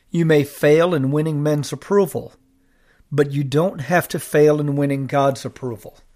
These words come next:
Good character will sustain you when all else fails you. Joseph was able to remain faithful to God in Potiphar's house, not because he had the approval of his peers,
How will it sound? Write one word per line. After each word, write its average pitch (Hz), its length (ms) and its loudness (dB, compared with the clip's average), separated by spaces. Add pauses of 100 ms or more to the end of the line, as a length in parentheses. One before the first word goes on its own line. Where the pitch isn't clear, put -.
(880)
Good 156 260 0
character 180 460 2
will 131 160 0
sustain 156 680 -4
you 185 120 -4
when 135 180 0
all 143 240 6
else 147 280 2
fails 160 480 0
you. - 240 -14 (840)
Joseph 214 560 2
was 139 200 0
able 175 260 2
to 160 140 -8
remain 139 380 0
faithful 165 520 0
to - 180 -6
God 147 380 -2
in 131 120 -4
Potiphar's 151 600 0
house, 123 500 -4 (640)
not 196 280 2
because 180 380 0
he 160 80 2
had 143 180 4
the 135 100 2
approval 151 580 0
of 120 100 -2
his 117 180 -8
peers, - 800 -6